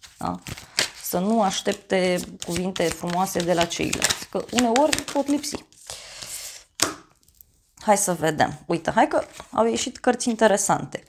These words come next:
Împăratul, faetonul. Pleci undeva la drum, da? Uh, văd o legătură cu zodia Berbec, zodia Rac. Moartea, uite. Deci e o hotărâre aici pe care cineva o ia în legătură cu o mutare, cu un drum.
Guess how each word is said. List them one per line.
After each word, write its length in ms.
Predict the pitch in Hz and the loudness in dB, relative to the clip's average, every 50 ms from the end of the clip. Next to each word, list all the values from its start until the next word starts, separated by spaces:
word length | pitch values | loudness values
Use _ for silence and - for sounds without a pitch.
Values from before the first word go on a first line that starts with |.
| - - - - - - - - | -20 -16 -12 -10 -10 -10 -10 -4
Împăratul, 640 | - - 294 311 311 240 226 277 294 294 294 - 247 | 2 4 4 6 8 8 10 10 10 8 6 4 -2
faetonul. 800 | 254 - - 277 269 220 226 226 - - 165 - - - - 170 - - | 0 4 6 6 6 6 4 2 0 -2 -2 -2 -4 -6 -8 -8 -8 -4
Pleci 300 | - 262 311 330 330 - | -2 0 0 0 0 -2
undeva 400 | 294 294 277 262 247 233 262 285 | -4 -2 0 0 0 2 2 4
la 160 | 269 254 247 | 4 4 4
drum, 440 | 226 220 233 240 196 156 143 143 - - - - _ | 4 2 0 0 -2 -4 -6 -12 -16 -20 -20 -20 _
da? 280 | - 90 92 98 214 - - _ _ _ _ - _ - - - _ _ _ - | -8 -6 -6 -6 -6 -10 -14 _ _ _ _ -20 _ -20 -20 -20 _ _ _ -2
Uh, 340 | - 185 180 180 175 - - | 4 4 4 4 4 2 2
văd 140 | - 262 277 | 2 4 6
o 40 | 277 | 6
legătură 520 | 262 254 233 202 208 208 - 240 247 226 | 6 6 6 4 2 0 2 0 0 2
cu 100 | 220 214 | 0 0
zodia 360 | 190 196 226 220 202 220 214 | -2 0 0 0 2 4 4
Berbec, 520 | 202 180 196 202 190 180 180 226 202 220 - | 4 4 2 0 0 0 0 0 0 0 -4
zodia 500 | 151 156 175 190 180 185 185 180 175 175 | -4 -2 -2 -2 0 0 0 0 0 0
Rac. 560 | 185 196 208 196 202 - - - - - _ _ _ _ _ _ _ _ _ _ - - _ _ _ - | 2 2 0 0 0 -4 -14 -18 -20 -20 _ _ _ _ _ _ _ _ _ _ -20 -20 _ _ _ -12
Moartea, 640 | - - 185 214 240 202 - - - - - - - | -6 -4 -2 0 0 -2 -4 -6 -10 -12 -12 -10 -8
uite. 360 | - 190 185 - - - - - | -8 -8 -6 -6 -8 -10 -8 -8
Deci 280 | - 175 - - - - | -8 -8 -6 -6 -6 -2
e 80 | - | 0
o 180 | 311 311 294 294 | 2 2 2 4
hotărâre 460 | 262 254 262 254 240 247 254 262 202 | 4 2 4 4 2 4 4 4 4
aici 260 | 175 170 180 175 - | 2 0 -2 -4 -6
pe 120 | - 165 156 | -8 -8 -8
care 460 | - - 180 175 175 175 165 160 156 | -8 -8 -8 -4 -4 -4 -4 -4 -6
cineva 460 | 160 - - 175 170 165 156 180 175 | -6 -8 -8 -8 -6 -4 -4 -2 0
o 120 | 160 143 | 0 0
ia 160 | 147 165 208 247 | 0 0 0 2
în 80 | 247 | 2
legătură 460 | 220 196 190 170 165 165 - 208 190 | 2 2 2 2 0 -2 0 -2 -2
cu 140 | 175 - - | -2 -2 -2
o 60 | 156 | -4
mutare, 580 | 156 147 139 131 135 - 220 220 208 190 190 190 | -2 -2 -4 -4 -2 0 2 4 4 4 4 2
cu 160 | 190 - - | 0 -4 -10
un 180 | 147 139 139 147 | -8 -6 -4 -2
drum. 500 | 147 180 214 226 226 226 220 226 226 | -2 2 2 2 2 0 -2 -4 -8